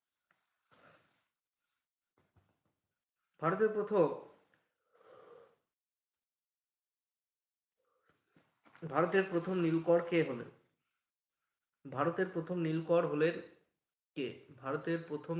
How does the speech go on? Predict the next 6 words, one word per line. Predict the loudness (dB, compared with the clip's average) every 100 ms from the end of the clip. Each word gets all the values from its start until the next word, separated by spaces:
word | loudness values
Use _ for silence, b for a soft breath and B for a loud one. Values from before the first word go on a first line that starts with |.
| -4
নীলকর | -6 -2 -2 -2 -4
কে? | -8 -10 -20 _ _ _ _ _ _ _ _ _ -20 -12 0
জেমস | 0 0 -4 -6 -2
মিল, | 0 -2 -6 -18 _ _ _ _ _ _ _ _ _ _ -2
লুই | 4 8 6 4
বার্নার্ড, | 2 6 6 8 6